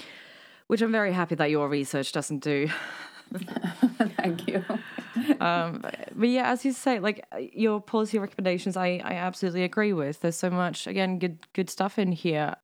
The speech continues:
Speaker 1: And especially this part of not punishing people f-, for trying to survive and then viewing sex work as an economic activity, because that is actually what it is. We don't sell sex 'cause we have a brain damage. It's not because, uh, we had a horrible childhood. It's not because we are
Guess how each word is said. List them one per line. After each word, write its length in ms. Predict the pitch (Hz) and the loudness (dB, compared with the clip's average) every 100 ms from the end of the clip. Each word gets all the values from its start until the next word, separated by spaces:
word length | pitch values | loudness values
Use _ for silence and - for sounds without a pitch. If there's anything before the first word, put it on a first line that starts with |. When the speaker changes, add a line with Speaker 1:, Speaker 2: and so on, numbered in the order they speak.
| - | -2
Speaker 1:
And 200 | 196 196 | 0 2
especially 480 | 214 240 226 240 226 | 2 2 2 2 2
this 200 | 202 202 | 0 -2
part 340 | - 196 190 | 0 0 0
of 680 | - 180 185 175 170 - - - - | 0 2 2 0 -4 -12 -20 -14 0
not 400 | 190 196 208 - | 2 2 0 0
punishing 420 | 190 190 196 180 | 0 2 0 0
people 280 | 175 170 165 | 0 -2 -4
f-, 180 | - - | -6 -20
for 420 | - 180 175 170 - | -4 2 2 2 0
trying 400 | - 185 180 170 | 2 2 2 -2
to 120 | 170 | -4
survive 380 | 170 165 196 180 | -2 2 2 2
and 120 | 165 | 0
then 140 | 165 | 0
viewing 600 | 160 170 175 165 165 160 | 2 2 2 0 0 -2
sex 280 | - 175 - | -4 -6 -2
work 200 | 165 165 | -2 -2
as 100 | 170 | -4
an 80 | 170 | -4
economic 460 | 170 175 165 165 | -2 0 0 0
activity, 500 | - 165 - 220 185 | -4 -8 -2 0 2
because 420 | 156 160 170 160 - | 0 0 0 0 0
that 220 | 170 165 | 0 2
is 240 | 151 151 | 0 0
actually 300 | 135 143 165 | -2 -4 -2
what 140 | 151 156 | 0 0
it 80 | |
is. 340 | 185 156 135 - | 0 -2 -4 -2
We 80 | 165 | 0
don't 220 | 175 175 | 2 2
sell 180 | 156 151 | 0 0
sex 300 | 147 - - | -2 -4 -8
'cause 240 | 160 139 | -10 -6
we 120 | 143 - | -6 -6
have 160 | 147 151 | -6 -4
a 60 | |
brain 220 | 139 147 151 | 0 0 0
damage. 440 | 156 156 147 - | -2 -2 -6 -10
It's 200 | - - | -12 -6
not 140 | 175 | -6
because, 420 | 165 - 147 143 - - - - - 170 | -6 -4 -2 -2 -8 -18 -20 -20 -4 2
uh, 140 | 156 | 2
we 80 | 151 | 2
had 120 | 139 | 0
a 40 | 143 | -2
horrible 440 | - 170 147 151 | 0 0 0 -2
childhood. 500 | - 156 147 151 143 | 0 0 2 0 0
It's 160 | 139 - | -2 0
not 140 | 156 | 0
because 380 | 165 160 151 - | 0 0 -2 0
we 100 | 151 | 0
are 240 | 85 151 | 2 0